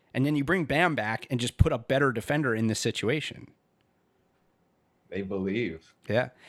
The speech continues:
Speaker 1: And you even, now you're in a point where Kelly Olynyk's playing so well for you offensively, where you can have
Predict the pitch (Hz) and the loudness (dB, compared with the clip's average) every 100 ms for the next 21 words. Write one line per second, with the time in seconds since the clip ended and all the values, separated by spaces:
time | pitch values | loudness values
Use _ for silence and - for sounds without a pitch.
0 | - 156 190 214 262 226 160 196 277 175 | -4 0 2 2 2 2 4 4 4 2
1 | 151 - 151 143 135 120 - 208 185 139 | 4 2 2 0 0 0 0 2 2 2
2 | 180 - - 135 120 - 147 135 135 131 | 0 -4 -4 -2 0 0 0 4 2 2
3 | 127 127 110 151 185 127 104 101 - - | 0 2 0 -2 -2 -2 0 0 -4 -20
4 | - - 131 131 117 165 131 123 | -14 0 2 2 0 2 2 2